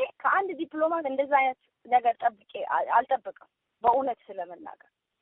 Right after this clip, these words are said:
ግንብ ማፍረስ ማለት እነዚህን ሰዎች ነው የምናፈርሰው። ሌላ ምንም የተገነባ ግንብ የለም። እነሱ ናቸው ግንብ ሆነው እዛ ቁጭ ብለው የተቀመጡት። እነሱን ነው ማፍረስ ያለብን።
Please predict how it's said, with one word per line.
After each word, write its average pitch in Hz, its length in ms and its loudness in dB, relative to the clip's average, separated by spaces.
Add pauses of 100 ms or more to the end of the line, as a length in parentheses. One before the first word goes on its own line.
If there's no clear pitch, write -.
(140)
ግንብ 330 260 2
ማፍረስ 294 420 6
ማለት 330 360 -2
እነዚህን 269 420 -2
ሰዎች 220 340 0
ነው 214 120 -12
የምናፈርሰው። 226 720 -4
ሌላ 330 260 2
ምንም 349 240 0 (300)
የተገነባ 262 480 0 (100)
ግንብ 220 220 -10
የለም። 190 260 -10
እነሱ 320 400 2
ናቸው 247 320 -2
ግንብ 277 300 -2
ሆነው 247 260 0
እዛ 214 200 -6
ቁጭ - 200 -14
ብለው 196 240 0
የተቀመጡት። 190 640 -6 (340)
እነሱን 262 460 6
ነው 208 120 0
ማፍረስ 208 440 2
ያለብን። 175 520 -4